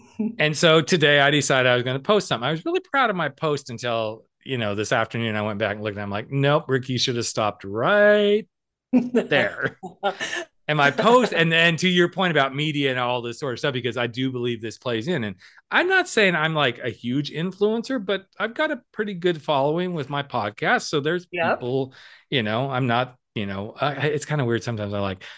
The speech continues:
Speaker 1: "I guess I'm kinda known, so I can't really hide," <laughs> right? If they decide
Speaker 2: Yeah.
Speaker 1: to be like,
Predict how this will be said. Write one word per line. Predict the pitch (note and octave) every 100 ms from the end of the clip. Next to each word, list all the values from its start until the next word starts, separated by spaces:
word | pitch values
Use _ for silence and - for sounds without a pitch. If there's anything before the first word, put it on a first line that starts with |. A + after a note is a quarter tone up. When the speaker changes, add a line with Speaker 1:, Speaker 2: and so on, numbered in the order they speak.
| - -
Speaker 1:
"I | A#2+
guess | A3 -
I'm | B3+
kinda | - C3+ G2+
known, | G2+ D#3+ D#3
so | B2
I | A2
can't | A2+ F#3 A#2
really | F#2+ F2
hide," | - E3 A3+ - - _
<laughs> | -
right? | C3+ G3 - -
If | A#3 A#3
they | -
decide | A3 A#3+ F#3+
Speaker 2:
Yeah. | F#3+
Speaker 1:
to | D#3+
be |
like, | D#3 D3+